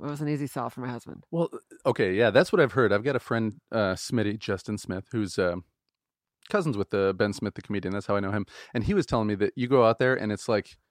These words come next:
Speaker 2: you wanna park your car, you better bring at least twenty-five dollars.
Speaker 1: A hundred, exactly, a hundred percent.
Speaker 2: Yeah, that's
Speaker 1: People, like, way above me at work were driving in from New Hampshire every day and, you know, putting their kids in private school. Like,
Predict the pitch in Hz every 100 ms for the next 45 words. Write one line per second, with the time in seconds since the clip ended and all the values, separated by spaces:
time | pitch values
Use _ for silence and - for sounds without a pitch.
0 | _ 117 117 117 - 120 120 104 104 110
1 | 98 101 95 104 87 107 - 107 101 92
2 | 90 82 170 147 139 127 - 156 139 123
3 | 117 - - 147 151 143 139 101 - _
4 | - 98 85 - _ _ _ _ _ -
5 | 107 - - - _ _ _ - 254 311
6 | 277 214 175 170 175 156 147 165 175 156
7 | - 147 - 139 151 175 - - 151 123
8 | 107 - _ _ - 156 147 143 139 135
9 | 120 107 110 117 - 139 139 147 151 151
10 | 156 - - 135 107 - _ _ - 139
11 | - - 180 165 143 160 135 127 110 -
12 | 196 165 - 180 170 156 156 -